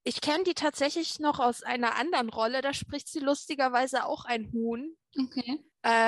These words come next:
Speaker 1: ein Huhn, das gerne auch mal silberne Eier legt. Äh,
Speaker 2: Oh.
Speaker 1: nämlich, wie heißt denn die noch mal? Helene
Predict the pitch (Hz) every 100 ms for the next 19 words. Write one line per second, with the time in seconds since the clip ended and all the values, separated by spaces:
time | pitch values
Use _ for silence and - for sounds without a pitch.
0 | 220 233 262 302 359 349 311 - 269 294
1 | 294 285 302 311 269 359 381 392 294 226
2 | 208 214 208 214 214 214 - - - -
3 | 403 240 240 202 190 - 247 262 269 285
4 | - - - 220 254 285 - 262 247 233
5 | - 240 240 233 226 196 - 208 196 -
6 | - 285 262 285 330 320 240 202 202